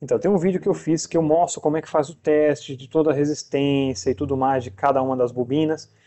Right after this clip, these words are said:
Por quê? Porque existe a chance dela tá centelhando perfeito, você vê ali a centelha, você toma o choque, você sente o choque, mas a, a, a resistência dela não tá boa,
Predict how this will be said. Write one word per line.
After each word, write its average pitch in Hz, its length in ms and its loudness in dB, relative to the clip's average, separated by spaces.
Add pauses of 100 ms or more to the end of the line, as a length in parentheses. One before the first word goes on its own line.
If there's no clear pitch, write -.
(220)
Por 208 140 0
quê? 131 340 0 (420)
Porque 143 200 -2
existe 165 320 0
a 165 40 2
chance 165 540 -2 (280)
dela 175 200 4
tá 196 120 0
centelhando 190 640 2
perfeito, 208 500 -2
você 156 160 0
vê 156 160 0
ali 175 120 4
a 170 40 2
centelha, 156 440 0
você 160 140 -2
toma 185 280 2
o - 40 0
choque, - 320 0
você 151 140 -2
sente 185 340 0
o - 20 -10
choque, 190 360 0
mas 175 460 0 (360)
a, 127 580 2
a, 113 60 -10 (140)
a 135 80 -12
resistência 165 680 0
dela 170 220 4
não 180 160 0
tá 185 120 0
boa, 156 400 2